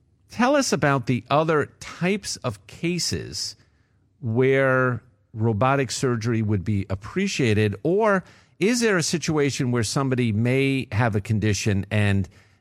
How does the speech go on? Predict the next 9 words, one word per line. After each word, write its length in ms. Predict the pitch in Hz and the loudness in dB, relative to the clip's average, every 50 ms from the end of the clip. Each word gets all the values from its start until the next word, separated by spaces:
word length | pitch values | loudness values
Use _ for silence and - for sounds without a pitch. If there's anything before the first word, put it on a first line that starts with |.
| _ - | _ -12
their 460 | - 90 92 113 127 135 135 131 120 | -10 -4 0 2 4 4 4 2 0
team 840 | 101 - - - - - 170 175 170 139 104 73 65 78 117 139 - _ - _ _ _ _ _ _ _ _ _ _ - 123 | -2 -6 -12 -14 -8 -4 -2 0 0 2 0 0 -2 -6 -8 -8 -10 _ -20 _ _ _ _ _ _ _ _ _ _ -4 0
may 240 | 120 131 139 139 | 2 2 4 2
have 200 | 135 143 131 110 | 2 2 0 0
said, 560 | - - - 143 131 123 123 120 110 104 101 - _ _ _ _ _ _ _ _ _ _ _ _ _ | -2 -2 0 0 0 2 2 0 0 -2 -6 -10 _ _ _ _ _ _ _ _ _ _ _ _ _
"Can't 280 | - - 143 151 160 147 | -6 -2 0 0 2 2
be 140 | 165 143 131 | 2 2 2
operated 460 | 131 127 - 135 127 123 120 117 117 | 2 2 0 0 0 2 2 2 2
on, 500 | 110 110 113 110 110 107 104 104 101 | 2 2 2 2 2 2 0 0 -2